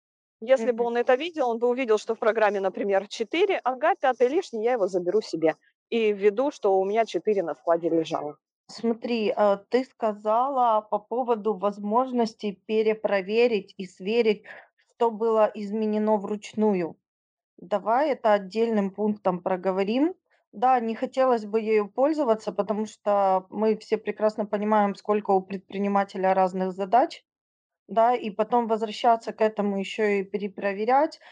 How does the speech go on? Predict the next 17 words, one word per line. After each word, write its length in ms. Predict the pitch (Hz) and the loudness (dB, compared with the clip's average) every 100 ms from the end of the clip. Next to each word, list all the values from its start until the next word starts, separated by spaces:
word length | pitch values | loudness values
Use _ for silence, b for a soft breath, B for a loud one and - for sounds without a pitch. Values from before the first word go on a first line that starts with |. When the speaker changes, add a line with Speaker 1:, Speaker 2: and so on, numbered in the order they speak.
| B - | B -4
Speaker 2:
Но 300 | 240 226 190 | 2 2 2
вот 180 | 214 | -2
для 180 | 190 233 | 2 2
таких, 440 | 233 233 - 277 - | 2 -2 -4 -6 0
как 240 | 226 226 | 0 2
вот, 260 | 220 214 208 | 0 -2 0
э, 320 | 208 208 202 - _ | 0 0 -2 -8 _
тот 200 | 233 220 | -2 -2
клиент, 380 | 233 240 233 220 | -4 2 2 0
о 40 | |
котором 400 | 220 196 226 220 214 | -8 0 2 2 0
рассказывала 560 | 208 240 233 226 220 | -4 -2 -2 -2 -4
Яна 460 | 220 240 277 339 220 | -2 2 2 0 -4
в 40 | |
самом 360 | - 190 185 190 | -2 0 0 -2
начале, 460 | 185 - 180 170 | -4 0 0 2
да, 280 | 170 190 240 | 2 2 2